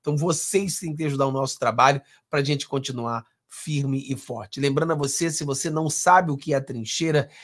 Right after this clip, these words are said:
Trincheira é uma comunidade fechada, onde eu estou lá junto com as pessoas, fazemos lives exclusivas.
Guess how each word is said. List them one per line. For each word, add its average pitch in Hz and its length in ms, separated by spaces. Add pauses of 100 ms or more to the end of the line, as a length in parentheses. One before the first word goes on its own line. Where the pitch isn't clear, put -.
(160)
Trincheira 196 480
é - 20
uma 196 140
comunidade 147 640
fechada, 165 800 (240)
onde 170 440
eu 208 220
estou 180 360
lá 151 220
junto 139 240
com - 80
as 131 120
pessoas, 160 540 (200)
fazemos 165 460
lives 151 420
exclusivas. 156 920